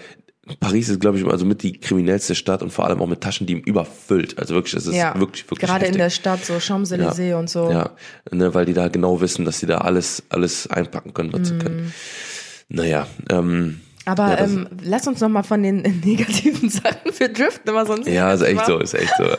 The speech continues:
Speaker 1: Also, äh,
Speaker 2: Was war denn dein schönstes Reiseziel oder der, die schönste Reise generell, die wir schon
Speaker 1: Also,
Speaker 2: erlebt haben?
Speaker 1: also ich muss sagen, ähm, also wir haben natürlich, äh, ähm, ich glaub, ja, ich glaub, w-, w-, was ich mir auch so ein bisschen so für unseren Podcast irgendwie, äh, so vorgenommen habe,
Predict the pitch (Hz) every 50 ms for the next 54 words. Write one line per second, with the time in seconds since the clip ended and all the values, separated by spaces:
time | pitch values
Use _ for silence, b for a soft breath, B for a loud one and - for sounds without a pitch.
0 | - - 98 98 107 104 98 98 98 101 98 95 95 92 90 92 98 - - -
1 | 285 285 226 254 262 311 320 294 277 247 233 220 220 220 226 - 277 277 285 302
2 | 277 247 240 226 220 190 170 175 175 180 180 185 185 185 - 196 175 170 170 160
3 | 190 185 185 180 185 - 185 185 185 - - - 202 196 - 247 254 294 294 -
4 | 208 175 - 143 143 165 175 160 151 139 139 160 160 165 160 160 151 147 156 151
5 | 156 160 107 104 104 - 151 151 - - - - 107 104 107 113 110 123 127 139
6 | - - 135 139 139 135 131 - - 107 110 104 104 - - 98 98 92 95 90
7 | 101 120 127 117 - - 107 101 98 95 - - - - 92 92 90 87 - -
8 | - - - 90 87 85 85 82 - - - 95 92 - - 90 85 - - 98
9 | 98 - - 95 92 - - - - - B B B B B - - - - -
10 | 98 - - - - - - - 101 98 107 101 107 104 104 113 107 104 110 -
11 | 117 104 95 98 98 92 - 92 90 - - - 95 92 - - 110 - - -
12 | 104 - - 104 95 95 90 95 92 90 92 B B B B B B _ - 90
13 | 87 90 92 - - 113 110 101 87 82 80 85 85 87 87 104 113 120